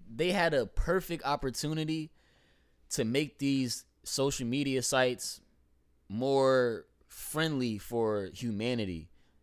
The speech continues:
It was a perfect opportunity for them to educate people on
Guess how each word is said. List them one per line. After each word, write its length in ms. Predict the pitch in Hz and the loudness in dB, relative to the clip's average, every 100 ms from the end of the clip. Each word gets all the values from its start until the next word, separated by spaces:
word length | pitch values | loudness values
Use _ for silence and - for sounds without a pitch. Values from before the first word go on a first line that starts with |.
| - | -6
It 80 | |
was 140 | 156 143 | -4 -2
a 60 | |
perfect 380 | 139 - 185 175 | 0 2 2 4
opportunity 640 | 165 156 131 - 165 147 127 | 2 2 0 0 0 0 -2
for 160 | 120 | 0
them 160 | 123 127 | -2 -2
to 200 | - 95 | -4 -2
educate 380 | 123 127 123 113 | -2 -2 -4 -4
people 380 | 98 120 104 101 | -2 -2 -4 -4
on 400 | 95 101 98 90 | -2 -2 -2 -4